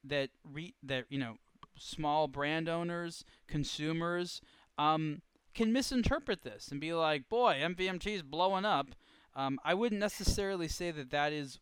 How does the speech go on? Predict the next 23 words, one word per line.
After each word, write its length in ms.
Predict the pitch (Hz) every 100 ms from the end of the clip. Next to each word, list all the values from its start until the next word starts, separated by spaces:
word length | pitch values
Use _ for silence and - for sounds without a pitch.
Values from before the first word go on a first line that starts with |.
| 147
what's, 380 | 139 131 - - _ _
what's 200 | 147 135
going 340 | - 151 147 143
on 180 | 131 131
right 180 | 127
now. 240 | 123 120 107
So 140 | -
I 40 | 147
think 200 | 190 175
it 40 |
was 120 | 147
just 140 | 156 -
sort 140 | 156
of 80 | 143
important 420 | 135 - 151 131
to, 140 | 120 - - -
to 80 |
put 160 | 233 285
all 120 | 269
this 200 | 220 202
into 160 | 190 156
perspective. 580 | 156 - 135 131 - - - _ _ _ _ _ _ _ _ _ -
Um, 380 | 165 175 170